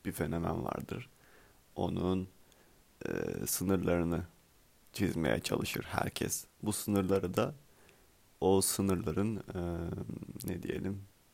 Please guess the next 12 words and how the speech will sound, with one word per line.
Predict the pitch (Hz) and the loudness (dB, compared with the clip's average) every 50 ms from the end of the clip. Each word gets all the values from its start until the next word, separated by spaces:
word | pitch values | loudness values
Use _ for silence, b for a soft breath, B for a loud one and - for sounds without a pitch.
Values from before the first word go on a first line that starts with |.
| _ - - - | _ -20 -8 -4
tanımını | - 98 95 95 95 92 92 92 | 0 2 2 4 4 4 2 4
yapan | 85 80 85 - 95 90 90 92 B B B B B B B B B | 2 2 2 2 2 2 2 0 B B B B B B B B B
sözcükleri | - - - - 95 92 87 80 - - - - 80 85 85 87 95 | -8 -2 4 6 6 6 6 2 -2 -6 0 4 6 6 6 6 4
netleştirerek, | 90 87 - - 80 85 - - - - - 76 - - - - - - - _ - | 2 2 2 2 0 0 0 -2 -2 0 2 2 2 0 -4 -6 -16 -20 -20 _ -8
ya | - - | -2 2
aslında | - - 87 - - - 98 95 95 | 4 4 6 4 2 2 2 0 0
tanım | - - 95 - 98 95 | 0 2 2 2 4 4
yapmak | 87 85 - - - - - - | 2 2 2 -2 -4 -4 0 -2
demek, | - - - - - - | -2 0 0 -4 -4 -4
o | - - | -2 -2
sözcükleri | - - 92 95 87 95 - - 92 92 92 | 2 4 4 4 4 0 -2 0 2 2 2
kullanarak | - - 95 92 92 87 82 - 104 - - | 2 2 0 2 2 0 0 -2 -2 -4 -6